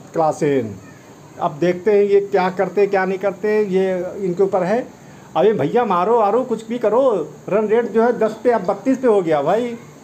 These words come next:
कहाँ साढ़े दस, ए, साढ़े ग्यारह, ग्यारह के, बारह के करीब में पहुँचे थे तो अब जो है साढ़े दस पे हो गया।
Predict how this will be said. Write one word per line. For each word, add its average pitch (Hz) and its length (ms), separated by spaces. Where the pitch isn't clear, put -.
कहाँ 202 200
साढ़े 208 280
दस, 220 280
ए, 202 120
साढ़े 202 300
ग्यारह, 202 680
ग्यारह 190 300
के, 202 100
बारह 185 320
के 202 120
करीब 202 260
में 233 120
पहुँचे 202 280
थे 233 240
तो 175 60
अब 165 180
जो 190 120
है 190 280
साढ़े 170 280
दस 185 240
पे 214 60
हो 185 160
गया। 185 300